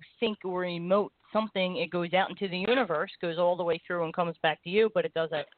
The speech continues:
instantaneously. What was interesting is just recently, uh, I'm a big fan of Neil deGrasse Tyson, the astrophysicist.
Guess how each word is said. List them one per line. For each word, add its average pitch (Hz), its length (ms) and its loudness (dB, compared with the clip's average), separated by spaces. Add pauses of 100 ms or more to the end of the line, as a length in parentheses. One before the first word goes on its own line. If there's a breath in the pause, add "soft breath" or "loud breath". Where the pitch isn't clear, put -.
instantaneously. 175 1040 -6 (880 loud breath)
What 226 140 4
was 220 120 2 (100)
interesting 208 680 -4
is 165 380 -6 (760 soft breath)
just 254 220 4
recently, 190 580 -2 (100)
uh, 185 360 4
I'm 214 160 6
a 220 60 6
big 196 240 0 (120)
fan 190 260 0
of 170 200 2
Neil 196 240 0
deGrasse 190 320 2 (120)
Tyson, 226 520 -2
the 175 260 -6
astrophysicist. 190 800 -2